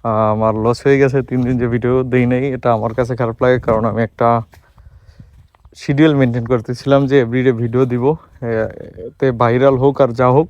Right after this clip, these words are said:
মানে, আমার সাথে এখন বত্রিশটা সাবস্ক্রাইবার আছে। হ্যাঁ, আমি আপনাদের বত্রিশ জনকেই একটা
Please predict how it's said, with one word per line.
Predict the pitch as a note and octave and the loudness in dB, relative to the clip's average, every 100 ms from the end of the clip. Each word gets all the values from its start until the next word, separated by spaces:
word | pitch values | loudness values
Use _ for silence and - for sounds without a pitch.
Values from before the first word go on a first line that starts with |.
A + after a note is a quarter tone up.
| B2+ | -2
মানে, | B2 B2+ | 0 0
আমার | A#2 A#2+ C#3 C3+ D3 | 0 2 2 0 -12
সাথে | - C3+ C3+ C3+ | -6 -2 2 2
এখন | B2+ C#3+ C3+ B2 - - B2 | 2 -2 -4 -6 -18 -12 -6
বত্রিশটা | - - C#3+ C3 - D3 | -4 0 0 -2 0 0
সাবস্ক্রাইবার | C3+ C3 - - C3 A2+ G#2+ | 2 -4 -6 0 2 2 0
আছে। | G2+ A#2 A2 | -4 -6 -8
হ্যাঁ, | D3+ D3 - _ _ _ _ _ _ | -4 -4 -4 _ _ _ _ _ _
আমি | B2+ C3 | -2 0
আপনাদের | B2+ C#3 C3+ | 0 -2 -2
বত্রিশ | B2 C3 - D3+ D#3 | 0 -4 -2 -4 -2
জনকেই | D#3 D#3 E3+ D#3+ | -2 -2 -2 0
একটা | C3 - B2+ B2 | 0 -2 -2 -2